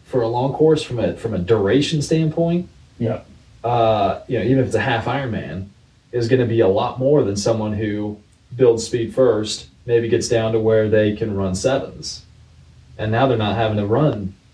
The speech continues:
Speaker 1: or train nearly as much to prepare for that event. So
Speaker 2: Yeah, I would say, I would honestly say if, like, if Greg didn't, uh, if we didn't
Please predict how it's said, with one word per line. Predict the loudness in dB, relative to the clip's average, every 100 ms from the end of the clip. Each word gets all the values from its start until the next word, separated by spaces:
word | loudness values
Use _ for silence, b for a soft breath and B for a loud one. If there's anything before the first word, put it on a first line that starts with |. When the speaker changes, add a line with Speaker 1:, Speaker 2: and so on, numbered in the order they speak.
| _ _
Speaker 1:
or | -2 -2
train | -2 0 0 -2 0
nearly | 2 2 -2
as | -2 -2 0
much | 4 4 4 0 -6 -10 -12 -18 -10
to | -8
prepare | -4 -4 0 0
for | 0 -4
that | -4 -6 -10 -20 _ _ _ -4
event. | -2 -2 -4 -18 _ _ _ _ _ _ _
So | -2 2 4 4 0 -8 _ _ _ _
Speaker 2:
Yeah, | 0 2
I |
would | 2 0
say, | -2 0 -2 -8 -14 -14 0
I | 2
would | 2 -2 -8 _ _
honestly | -2 0 -2 -4
say | -2 0 0 -2 -4
if, | -4 -4 -10 _ _ _ _ _ _ _ _
like, | -4 -4 -12 _ _
if | -8 -8 -10 -20 _ -10
Greg | 0 4 4 2 -2
didn't, | 0 4 4 2 -4 -18 -20 _ _ _ _ _ _ _
uh, | 0 2 0
if | -2
we | 0
didn't | 2 4 2